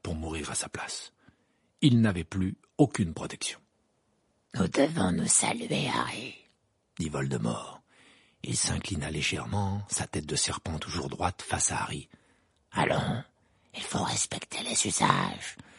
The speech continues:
Speaker 2: Dumbledore serait content que tu montres ta bonne éducation. Incline-toi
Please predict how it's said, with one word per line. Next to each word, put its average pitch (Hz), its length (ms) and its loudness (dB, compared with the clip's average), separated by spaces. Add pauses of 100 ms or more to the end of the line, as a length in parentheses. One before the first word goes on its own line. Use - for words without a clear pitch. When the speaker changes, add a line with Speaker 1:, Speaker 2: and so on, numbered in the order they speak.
(180)
Speaker 2:
Dumbledore - 580 4
serait - 280 2
content - 320 -2
que - 120 -2
tu - 140 -2
montres - 380 0
ta - 100 0
bonne - 220 2
éducation. - 640 0 (100)
Incline-toi - 800 6